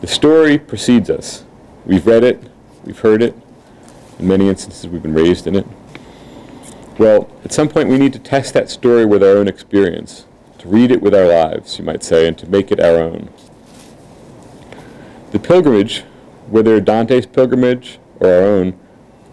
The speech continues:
has certain distinguishing features. The pilgrim sets out on a path that others have taken, sets out to see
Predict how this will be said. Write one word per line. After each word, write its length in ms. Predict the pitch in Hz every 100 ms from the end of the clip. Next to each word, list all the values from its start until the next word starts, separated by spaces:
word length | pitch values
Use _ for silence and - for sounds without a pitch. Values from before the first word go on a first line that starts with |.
| _ - -
has 160 | 110 104
certain 180 | 131 104
distinguishing 560 | 101 - 120 110 107
features. 640 | - 104 104 - - - - - - - - - - - - - -
The 60 | -
pilgrim 420 | 156 151 156 143
sets 240 | - 135
out 160 | 156 165
on 100 | 160
a 60 |
path 380 | 151 127 123 113
that 100 | 113
others 200 | 110 107
have 120 | 104
taken, 420 | - 104 98 78 - _ _ _ _ _ _ _ _
sets 280 | - 113
out 200 | 131 127 123
to 60 |
see 360 | - 139 139